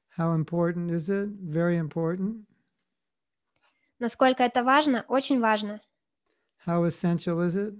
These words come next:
Speaker 1: Not essential. <laughs>
Speaker 2: Насколько это является чем-то необходимым? Это не является чем-то крайне необходимым.
Speaker 1: In other words, it's,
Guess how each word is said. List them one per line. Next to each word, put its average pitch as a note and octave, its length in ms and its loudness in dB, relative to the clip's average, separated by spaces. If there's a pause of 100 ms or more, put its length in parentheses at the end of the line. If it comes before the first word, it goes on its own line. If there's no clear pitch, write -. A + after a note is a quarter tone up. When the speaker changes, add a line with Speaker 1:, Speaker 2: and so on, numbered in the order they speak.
Speaker 1:
Not D#3+ 340 -2
essential. D3+ 540 -8 (560)
<laughs> - 300 -4 (360)
Speaker 2:
Насколько C4 520 -2 (120)
это A#3+ 320 -4
является A#3 600 -4
чем-то A#3 340 -8
необходимым? B3 800 -2
Это A#3 180 -6
не A#3+ 140 0
является A#3+ 360 -2
чем-то G#3+ 280 -10
крайне A3 320 -6
необходимым. G3+ 680 -12 (720)
Speaker 1:
In G#3+ 280 -2
other E3+ 240 4
words, D3 460 -2 (260)
it's, D#3 260 -10